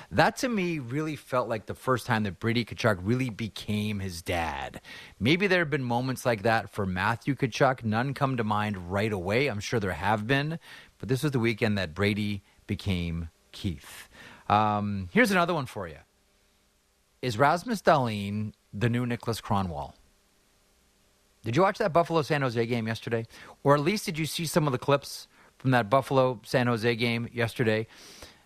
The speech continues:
Nick Kronwall, or, um, <laughs> Nick Kron-, I'm already calling him Kronwall. Rasmus Dahlin,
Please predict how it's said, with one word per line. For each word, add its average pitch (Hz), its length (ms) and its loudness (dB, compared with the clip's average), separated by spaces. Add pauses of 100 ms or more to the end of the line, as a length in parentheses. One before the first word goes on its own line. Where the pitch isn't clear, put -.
Nick 160 220 2
Kronwall, 123 580 4
or, 117 140 2
um, 104 240 0 (160)
<laughs> - 160 -14
Nick 123 140 2
Kron-, 113 160 2
I'm 117 120 4
already 123 160 4
calling 135 300 4
him 104 80 -4
Kronwall. 87 420 -4
Rasmus 147 380 2
Dahlin, 117 540 0